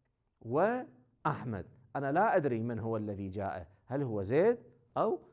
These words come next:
أحمد. فالمعلوم هو الجامع بين الفردين فقط.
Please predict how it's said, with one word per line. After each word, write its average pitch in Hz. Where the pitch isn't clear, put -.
أحمد. 110
فالمعلوم 160
هو 147
الجامع 151
بين 120
الفردين 120
فقط. -